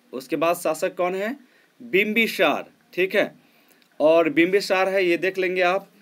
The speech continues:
इसके बाद शासक अजातशत्रु है, उदयन है।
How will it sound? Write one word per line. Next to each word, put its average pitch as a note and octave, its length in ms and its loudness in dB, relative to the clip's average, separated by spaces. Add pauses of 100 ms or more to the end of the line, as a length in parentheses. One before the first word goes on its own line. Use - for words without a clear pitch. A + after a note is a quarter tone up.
(1160)
इसके D#3 280 0
बाद F3+ 180 2
शासक F3+ 400 -2
अजातशत्रु F3 640 2
है, E3+ 180 0
उदयन C#3+ 480 2
है। F2 260 -16